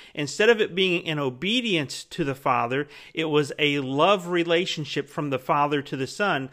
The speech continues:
but the oldest son hadn't connected with the father's heart yet. It wasn't the father's fault, it was the son's fault. And you and I as believers,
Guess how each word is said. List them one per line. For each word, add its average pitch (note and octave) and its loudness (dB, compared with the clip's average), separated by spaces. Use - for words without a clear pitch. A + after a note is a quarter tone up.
but D3 -4
the C#3+ -4
oldest G#3 2
son F3+ 0
hadn't D#3+ 0
connected D#3+ -4
with C#3 -6
the D3 -2
father's C3+ 2
heart B2 0
yet. G#2+ -8
It D#3 0
wasn't F#3 2
the F#3 -2
father's A3+ 4
fault, A2+ -4
it D#3+ 0
was D#3 0
the D3+ 0
son's D#3+ 0
fault. A2+ -4
And D#3+ 2
you C4 4
and C4 4
I A3+ 10
as E3+ 4
believers, D3 0